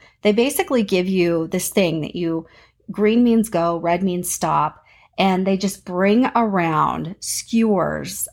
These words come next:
of meat. It's so yummy. And she had never been to one before, so we went to this for dinner. Because if you've never been, it's such a fun experience.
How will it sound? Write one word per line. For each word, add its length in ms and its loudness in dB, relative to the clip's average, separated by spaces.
of 360 -2
meat. 480 -6
It's 300 -4
so 840 2
yummy. 840 2
And 80 0
she 220 -2
had 160 0
never 180 2
been 260 2
to 80 -4
one 180 -2
before, 300 -4
so 340 0
we 200 -4
went 240 -4
to 80 -8
this 240 -4
for 140 -4
dinner. 420 -4
Because 280 0
if 140 -2
you've 140 2
never 180 2
been, 180 2
it's 240 -6
such 300 0
a 60 -6
fun 580 0
experience. 1120 -6